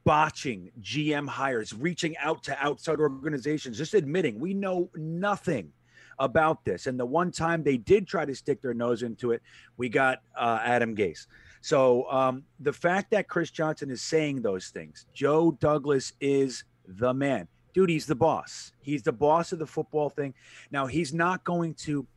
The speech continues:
he's not an idiot. Remember with, uh, Jamal Adams? Hey, Jamal's a stud. We want him here for, uh, Jamal to be a Jet for life. He knew then he wasn't keeping him. He's saying the same things about Sam Darnold now. He's like, "Look, he's,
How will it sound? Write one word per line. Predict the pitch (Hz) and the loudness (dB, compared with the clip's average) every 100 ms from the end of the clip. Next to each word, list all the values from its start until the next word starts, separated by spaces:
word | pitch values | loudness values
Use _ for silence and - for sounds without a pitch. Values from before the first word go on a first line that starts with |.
| _ | _
he's | 156 160 | -4 2
not | 180 190 | 2 2
an | 180 - | 0 -2
idiot. | 165 135 82 - | 0 0 -2 -8
Remember | 127 151 190 | -2 4 6
with, | 175 180 - | 6 2 -2
uh, | 202 170 | 0 2
Jamal | 151 165 165 165 165 | 2 0 0 0 0
Adams? | 175 196 - - - _ - | 0 -4 -6 -14 -20 _ -10
Hey, | 107 170 | -2 -2
Jamal's | 175 156 147 160 175 170 | -2 -2 0 2 0 -4
a | |
stud. | - - 180 135 92 | -8 -2 0 0 -2
We | 113 151 | -2 -2
want | 156 151 | 0 0
him | 151 | 0
here | 123 147 135 | -4 -4 -2
for, | 143 143 120 - - _ _ 113 | 0 0 0 -14 -20 _ _ -2
uh, | 120 | -2
Jamal | - 139 143 | 0 0 0
to | 139 | 0
be | 135 131 | 0 -2
a | |
Jet | 104 139 - | 0 -2 -2
for | - 117 | -8 -2
life. | 110 82 - - _ | -2 -4 -10 -20 _
He | 175 | -2
knew | 185 214 | 2 4
then | 170 160 180 139 | 4 2 2 0
he | 110 | -4
wasn't | 113 113 110 - | 0 0 -2 -6
keeping | 123 - 90 | -6 -6 -10
him. | 80 78 _ _ - _ _ | -14 -18 _ _ -20 _ _
He's | - 135 | -8 -8
saying | - 165 160 160 | -2 0 0 0
the | 147 | -2
same | 175 170 156 | -2 -4 -2
things | 165 151 | -4 -2
about | 151 156 151 - _ _ _ | -4 -2 -2 -6 _ _ _
Sam | - 156 143 135 | -4 0 0 2
Darnold | 123 117 110 92 | 0 2 -2 -6
now. | 85 76 | -10 -12
He's | 92 110 | -16 -6
like, | 143 | -2
"Look, | 160 - | 0 -2
he's, | 147 | -8